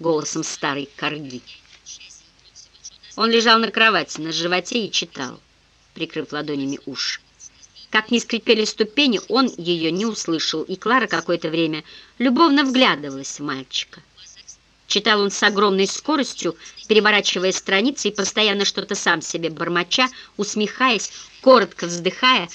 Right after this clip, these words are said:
недовольно всхрапывая над каждым абзацем. «Наверное, ещё одна книга по истории», — решила она. «Недавно...» Дело было на дне рождения школьного товарища,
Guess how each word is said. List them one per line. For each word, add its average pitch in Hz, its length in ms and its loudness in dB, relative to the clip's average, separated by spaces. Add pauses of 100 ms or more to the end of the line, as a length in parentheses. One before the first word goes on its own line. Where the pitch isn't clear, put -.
(160)
недовольно 233 640 6
всхрапывая 165 920 0
над 156 200 -6
каждым 147 420 -6
абзацем. 143 640 -8 (920)
«Наверное, 175 340 4
ещё 190 300 4
одна 151 280 -2
книга 135 320 -10
по 147 140 -8
истории», — 135 520 -6
решила 135 320 -4
она. 131 260 -10 (760)
«Недавно...» 165 560 0 (480)
Дело 277 260 4
было 269 160 2
на 269 160 6
дне 262 160 4
рождения 240 460 4
школьного 202 440 -2
товарища, 196 600 -4